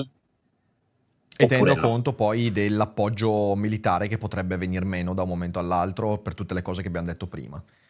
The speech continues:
Speaker 1: Sì, sì, sicuramente,
Speaker 2: Esatto, quindi io
Speaker 1: sicuramente.
Speaker 2: non credo in un crollo né in una gran vittoria da una parte o dall'altra. Credo che, eh, se l'appoggio occidentale verrà meno, gli ucraini continueranno a combattere, magari perderanno piano piano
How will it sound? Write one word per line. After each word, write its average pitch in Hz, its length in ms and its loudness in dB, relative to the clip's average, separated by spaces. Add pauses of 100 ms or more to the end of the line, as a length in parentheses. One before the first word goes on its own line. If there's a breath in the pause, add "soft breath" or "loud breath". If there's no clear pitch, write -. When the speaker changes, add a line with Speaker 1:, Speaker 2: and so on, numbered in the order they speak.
(320 soft breath)
Speaker 1:
Sì, 160 140 -2
sì, 160 120 -2
sicuramente, 123 340 4
Speaker 2:
Esatto, 87 180 4
quindi 135 220 4
io 120 60 2
Speaker 1:
sicuramente. 156 220 4
Speaker 2:
non 165 280 4
credo 156 80 6
in 131 120 4
un 117 80 4
crollo 120 520 6
né 107 100 2
in 110 80 2
una 107 220 4
gran 104 260 4
vittoria 98 340 2
da 90 60 -6
una 90 140 -2
parte - 280 0
o - 40 -2
dall'altra. 80 460 0
Credo 110 440 2
che, 87 420 0 (520 loud breath)
eh, 87 760 6
se 107 500 2
l'appoggio 98 500 2
occidentale 92 640 2
verrà 90 260 0
meno, 110 320 2
gli 101 60 0
ucraini 95 280 0
continueranno 90 500 0
a 82 40 2
combattere, 90 480 2
magari 85 320 2
perderanno 85 600 0 (120)
piano 82 240 -2
piano 87 480 -2